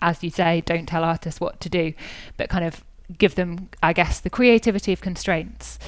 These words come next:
So the first approach we offered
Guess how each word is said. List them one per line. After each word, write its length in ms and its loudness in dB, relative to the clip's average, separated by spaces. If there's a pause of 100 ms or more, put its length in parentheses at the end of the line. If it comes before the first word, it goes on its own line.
(400)
So 500 6 (120)
the 220 0
first 400 6
approach 380 0
we 160 2
offered 440 -2